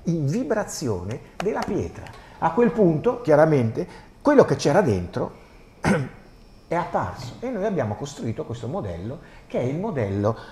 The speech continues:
come vedete, eh, lo facciamo girare, e vediamo subito, sostanzialmente, che questo modello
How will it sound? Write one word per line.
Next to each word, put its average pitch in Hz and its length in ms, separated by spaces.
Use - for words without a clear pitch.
come 151 220
vedete, 98 640
eh, 92 380
lo - 60
facciamo 120 380
girare, 110 540
e - 220
vediamo 220 460
subito, 135 540
sostanzialmente, 117 960
che 131 140
questo 233 240
modello 95 640